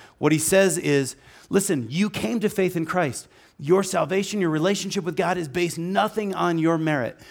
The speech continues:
Your relationship with God is not based on how good you are. It's because Christ died for your sins. You came to grace. Why would you jump back into legalism? Why would you jump back into trying to earn your relationship with God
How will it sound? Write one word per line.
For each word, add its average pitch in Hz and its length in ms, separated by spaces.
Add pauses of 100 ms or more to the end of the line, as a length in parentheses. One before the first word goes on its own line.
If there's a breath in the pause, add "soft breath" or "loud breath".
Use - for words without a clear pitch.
(220 loud breath)
Your 185 180
relationship 196 600
with 180 100
God 190 200
is 175 120
not 185 280
based 190 260
on 175 120
how 160 180
good 156 260
you 180 260
are. 156 300 (360 loud breath)
It's 165 140
because 156 340
Christ 170 540 (140)
died 143 300
for 143 160
your 135 120
sins. 127 360
You 175 100
came 202 380
to 170 140
grace. 151 460 (360 loud breath)
Why 190 280
would 226 200
you 180 80
jump 185 300
back - 220
into 151 520 (800)
legalism? 123 500
Why 139 140
would 202 140
you 165 80
jump 190 300
back 165 220
into 156 460 (640 soft breath)
trying 156 300
to 147 220 (840)
earn 156 220
your 147 100
relationship 113 600
with 107 140
God 95 340